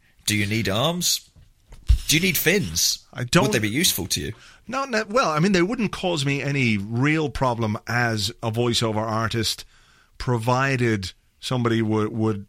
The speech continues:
Speaker 2: open the door to the, to the booth for me, then let me out again. 'Cause they, they, you could imagine you'd meet some mean sound engineers who go, "Here's the guy with the fins. Yeah, we'll let you in."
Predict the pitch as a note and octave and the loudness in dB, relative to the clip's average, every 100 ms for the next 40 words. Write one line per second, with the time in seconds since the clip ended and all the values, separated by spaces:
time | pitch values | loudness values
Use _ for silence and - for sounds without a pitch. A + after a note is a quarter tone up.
0 | - B2 A2+ A2+ G#2+ G#2 G2+ F#2 A2 G#2 | -4 -2 0 0 0 2 0 0 0 0
1 | G2+ - G2+ G2 F2+ _ _ _ _ - | -2 -2 0 -2 -4 _ _ _ _ -6
2 | A2+ G#2+ A#2 A#2 - - A#2 A2 G#2+ C3 | -2 0 2 0 0 0 0 0 2 0
3 | C3 - - - A2 A2 A#2 B2 A2+ A2 | -2 -8 -20 -6 0 2 0 2 0 2
4 | C3+ G#2 F#2+ F#2+ B2+ B2 _ - A#2+ C3+ | 0 0 0 2 0 -2 _ -2 0 2
5 | B2 D#3+ D#3+ C3 C3+ C3 D3 C#3+ B2+ A#2+ | 0 -2 -2 0 0 2 0 0 0 0
6 | A#2 A#2+ A2+ A2+ A2 B2 B2 A2+ G#2 - | 2 0 0 0 2 2 2 0 -2 -6
7 | - - - B2+ C3 B2+ A2 A2 G#2+ G#2 | -20 -6 -2 2 4 4 2 2 2 2
8 | A2 G#2 - - - G#2+ A2+ F#2 C#3 - | 2 0 -4 -12 -6 -2 0 2 0 0
9 | A2+ C3 A#2 A2 G#2 B2+ A#2+ A2+ - - | 2 2 2 -2 0 2 2 0 -4 -12
10 | - D3+ F3+ F3+ E3+ - D#3 D3+ | -4 0 2 2 0 0 0 0